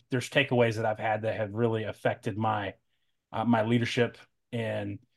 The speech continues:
and my growth. So we, I think we really kind of started this whole thing out of a, an idea of just a passion project. We just wanted to, to do something, you know, um, we didn't know what it was gonna be.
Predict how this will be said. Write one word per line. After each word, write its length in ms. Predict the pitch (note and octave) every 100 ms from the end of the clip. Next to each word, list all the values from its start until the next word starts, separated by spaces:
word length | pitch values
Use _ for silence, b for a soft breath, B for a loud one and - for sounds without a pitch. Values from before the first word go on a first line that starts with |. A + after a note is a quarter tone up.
| _ _ -
and 140 | A#2+
my 160 | A2 G2+
growth. 500 | G#2 A#2 A2 F#2 -
So 460 | - - A2+ G#2+ A2 B2 -
we, 460 | C#3+ C#3 C3 C#3+ D#3
I 60 | C3
think 200 | C4 F3
we 60 |
really 260 | B2+ C#3 A#2
kind 220 | D3 C#3+
of 60 | -
started 440 | - A#2+ C3 G2
this 380 | G2+ F#2+ - - _ _ -
whole 320 | - D#3 A#2+
thing 300 | - B2+ A#2+
out 160 | A2 A2+
of 140 | G2+
a, 220 | G#2+ G2+ - _ _ _ _ _ B2
an 160 | B2
idea 420 | A#2+ B2+ A#2 A#2+
of 80 | A2
just 200 | A2 -
a 40 | A2+
passion 460 | A#2+ A#2 - A#2+
project. 640 | B2 B2 A#2+ B2+ C3+ - - _ _ _ _ _ _ _ _ -
We 140 | C3
just 200 | C3 A2
wanted 320 | B2 B2 A#2
to, 220 | B2 A2+
to 100 | -
do 180 | A#2 B2+
something, 720 | - C3 B2+ C3 G2 A#2 C3+ C3
you 120 | B2
know, 420 | A2+ G#2+ G#2+ G#2 -
um, 480 | A2 G#2+ G2+ A2 B2
we 160 | A#2+
didn't 240 | A#2+ C3 B2
know 140 | B2
what 160 | B2+ B2+
it 120 | A#2
was 260 | A#2 B2
gonna 260 | G#2+ B2+ A2+
be. 480 | G#2 A2+ G#2 C3+